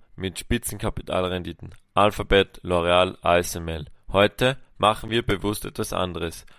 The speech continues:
Wir nehmen ein Unternehmen, das gut ist, richtig gut sogar, aber nicht in dieselbe Liga gehört.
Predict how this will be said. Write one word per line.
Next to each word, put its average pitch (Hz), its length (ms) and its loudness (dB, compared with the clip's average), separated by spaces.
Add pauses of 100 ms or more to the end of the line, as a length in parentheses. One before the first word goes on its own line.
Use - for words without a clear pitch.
Wir 104 160 0
nehmen 127 320 2
ein 110 140 0
Unternehmen, 104 680 -2 (220)
das - 200 -4
gut 135 280 0
ist, 147 260 -2 (260)
richtig 127 440 0
gut 90 180 -4
sogar, 95 440 0 (440)
aber 98 480 2
nicht 131 300 -4
in 107 160 -10
dieselbe 110 800 -2
Liga 104 320 0
gehört. 87 420 -4